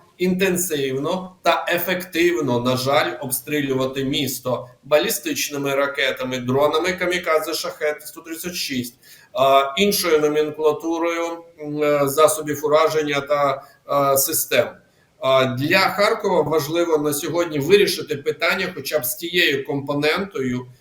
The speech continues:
яку ми можемо перехоплювати. Це крилаті ракети. Знову ж таки, ви ж, е, вежу в Харкові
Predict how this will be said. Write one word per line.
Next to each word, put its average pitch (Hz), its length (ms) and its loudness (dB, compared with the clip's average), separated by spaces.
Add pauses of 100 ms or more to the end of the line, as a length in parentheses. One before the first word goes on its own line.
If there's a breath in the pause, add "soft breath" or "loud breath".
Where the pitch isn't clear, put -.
(120 soft breath)
яку 170 300 4
ми 185 80 4
можемо 151 440 2
перехоплювати. 123 800 -2
Це 151 180 -2
крилаті 180 560 0
ракети. - 380 -4
Знову 156 260 2
ж - 100 -6
таки, 123 220 -12
ви 165 160 -4
ж, - 220 -8
е, 147 140 -4
вежу 139 680 0
в 135 320 4
Харкові 180 640 -2